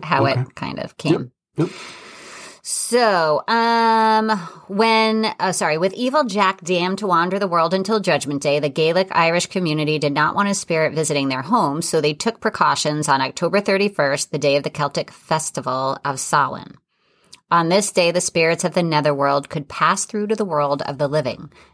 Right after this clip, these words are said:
Speaker 1: Ghosts were attracted to the living, so each home carved a menacing face into turnips and rutabagas and prominently displayed them on their doorsteps with a burning ember or candle, just like Jack's lantern. This would keep away spirits,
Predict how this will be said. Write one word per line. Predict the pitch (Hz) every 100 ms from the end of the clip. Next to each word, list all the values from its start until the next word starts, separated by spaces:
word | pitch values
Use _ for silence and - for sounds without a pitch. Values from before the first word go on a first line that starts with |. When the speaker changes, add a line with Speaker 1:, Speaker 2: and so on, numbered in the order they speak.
| -
Speaker 1:
Ghosts | 175 180 185 190
were | 180
attracted | 147 175 180 - 254
to | 185
the | 165
living, | 135 127 139 156
so | 160
each | - 180 185
home | 196 175 160 165
carved | - 147 143 147
a | 147
menacing | 135 135 151 - 202
face | 202 208 185 185
into | 175 190
turnips | 180 185 165 170 -
and | 190 175
rutabagas | 185 180 135 127 139 147 - - - -
and | 165 160
prominently | 151 196 175 170 185 160 196
displayed | 185 - - 160 147
them | 165
on | 156
their | 165
doorsteps | 156 147 139 - 139 -
with | 147 151
a |
burning | 139 151 143 165 175
ember | 151 151 147 135 147 240 277 _ _
or | 139 139
candle, | - - 120 110 87 80 214 - _ - - - -
just | 170 -
like | 185 185
Jack's | 175 147 143 -
lantern. | 160 131 120 - - - - _
This | 156 151
would | - -
keep | 185
away | 190 196 202
spirits, | - 160 143 147 -